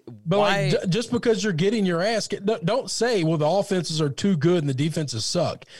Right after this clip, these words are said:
Speaker 1: and so we gotta, we gotta change the rules to slow it down." I don't know that I like that. I don't
Speaker 2: See,
Speaker 1: know that I'm a
Speaker 2: this
Speaker 1: fan
Speaker 2: is
Speaker 1: of that.
Speaker 2: So Yeti said, uh, maybe it's more a defensive issue. Maybe they can't come back until the timeout is called or until the chains are moved, and maybe make that for all injuries.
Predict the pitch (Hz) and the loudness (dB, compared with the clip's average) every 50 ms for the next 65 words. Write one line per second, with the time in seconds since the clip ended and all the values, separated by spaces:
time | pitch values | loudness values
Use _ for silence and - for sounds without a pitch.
0 | - - - 143 143 - 175 156 147 147 160 151 151 147 143 135 131 - - 131 | -14 -6 -2 -2 -2 0 0 0 2 2 2 2 0 0 0 -2 -2 -2 0 0
1 | 151 175 180 180 165 151 147 - - 170 165 160 151 143 143 139 147 147 143 135 | 2 2 2 2 0 -2 -2 -4 -4 -2 -2 -2 -2 -2 -2 0 0 0 -2 -2
2 | - 117 - - 143 139 139 131 113 107 123 123 117 110 101 95 90 - - - | -4 -6 -4 -2 -2 0 0 -2 -2 -4 -4 -6 -4 -4 -6 -6 -8 -10 -14 -20
3 | - - - - _ _ _ _ _ _ _ - 165 190 202 196 190 185 180 160 | -20 -20 -20 -20 _ _ _ _ _ _ _ -4 -2 0 2 2 2 2 2 0
4 | 147 143 139 143 139 131 120 - 127 113 110 101 95 92 - - _ _ _ _ | 0 0 0 0 -2 -2 -4 -4 -4 -4 -2 -2 -4 -6 -8 -12 _ _ _ _
5 | _ _ _ _ _ _ _ - 147 165 170 165 156 156 139 190 - - - - | _ _ _ _ _ _ _ -2 0 2 2 2 2 2 2 2 0 0 -2 -2
6 | 127 120 110 107 101 98 104 107 104 98 95 95 - - 135 139 143 - - 175 | -2 -2 -2 -2 -2 -2 -2 -2 -2 -2 -4 -6 -8 -14 -16 -14 -6 -4 -2 -2
7 | 139 135 185 220 208 196 151 - - 151 143 139 131 127 123 123 147 170 170 170 | 0 0 0 -2 -2 -4 -6 -4 -4 -2 0 0 2 0 0 0 -2 -4 -4 -4
8 | 147 123 - 131 143 143 143 135 131 127 - - 123 120 120 117 139 151 143 139 | -6 -6 -6 -8 -6 -4 -4 -2 -4 -4 -4 -4 -4 -4 -4 -4 -4 -4 -4 -6
9 | 120 107 117 113 110 - - 120 117 117 120 123 123 127 120 117 107 - 135 127 | -8 -6 -6 -6 -8 -6 -6 -8 -6 -6 -6 -6 -6 -4 -6 -6 -4 -6 -8 -8
10 | - - 123 117 110 117 113 113 - 113 110 113 107 98 - 113 107 113 127 131 | -8 -8 -6 -2 0 0 0 0 -2 -6 -10 -10 -8 -6 -6 -6 -4 -4 -4 -4
11 | 123 110 - - 113 110 113 107 110 107 104 127 113 104 101 - - 160 160 143 | -4 -4 -4 -2 -2 -2 -2 -4 -6 -8 -8 -8 -10 -10 -8 -8 -8 -8 -8 -8
12 | 110 107 107 107 110 110 110 - - 113 117 120 127 123 120 113 104 110 120 120 | -8 -8 -6 -6 -6 -6 -8 -10 -10 -8 -8 -6 -6 -8 -8 -10 -8 -8 -8 -10
13 | - _ - 143 139 117 - _ - 131 - - 135 147 131 113 107 98 87 87 | -8 _ -6 -6 -6 -6 -8 _ -8 -6 -4 -2 -2 -2 -2 -4 -6 -8 -12 -16
14 | 85 82 - | -20 -20 -20